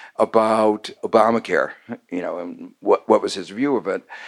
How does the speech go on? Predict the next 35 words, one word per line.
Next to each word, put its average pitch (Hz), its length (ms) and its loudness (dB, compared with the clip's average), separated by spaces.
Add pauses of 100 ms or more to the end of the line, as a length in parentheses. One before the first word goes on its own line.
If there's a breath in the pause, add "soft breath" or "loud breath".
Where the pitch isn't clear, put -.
(260 loud breath)
And 113 920 0
he 107 180 -4
began 113 420 2
by 113 120 6
saying, 110 300 2
you 110 80 -4
know, 98 160 -6
"I 127 120 4
don't 123 120 6
want 107 140 0
to 107 40 0
get, 107 300 -2 (140)
uh, 101 200 0 (120)
interfere 117 520 4
in 104 220 -2 (340 loud breath)
domestic 123 500 0
American 117 680 0
politics," 127 840 -2
but 139 100 4
he 147 60 2
couldn't 143 220 4
help 113 180 2
himself. 82 480 -6 (300 loud breath)
And 135 180 2
then 165 60 4
he 165 60 4
said, 151 240 2 (480 loud breath)
But 220 420 4 (340)
I 151 80 2
just 165 260 0
don't 156 180 6
understand 120 720 0
you 123 220 2
Americans, 101 640 2
because 120 500 -2